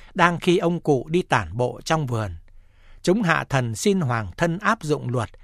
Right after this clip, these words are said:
mắt thế mắt, răng đền răng." Người thanh niên trẻ tuổi thưa: "Tâu Hoàng thân,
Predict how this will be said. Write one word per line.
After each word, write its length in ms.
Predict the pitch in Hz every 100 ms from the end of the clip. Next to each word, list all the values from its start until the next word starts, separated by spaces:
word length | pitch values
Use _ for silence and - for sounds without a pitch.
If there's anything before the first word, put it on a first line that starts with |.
| - -
mắt 180 | 175 -
thế 200 | - 165
mắt, 220 | 202 208 - - - -
răng 300 | 170 165 156
đền 300 | 117 95 78
răng." 280 | 123 135 123 - - - - - - - - - - - - - - - -
Người 180 | 139
thanh 260 | 135 196 196
niên 220 | 190 190
trẻ 240 | - 135 95
tuổi 240 | 131 101 80
thưa: 300 | 156 156 147 - - - - - - -
"Tâu 180 | 180 147
Hoàng 300 | 123 98 80
thân, 300 | 147 143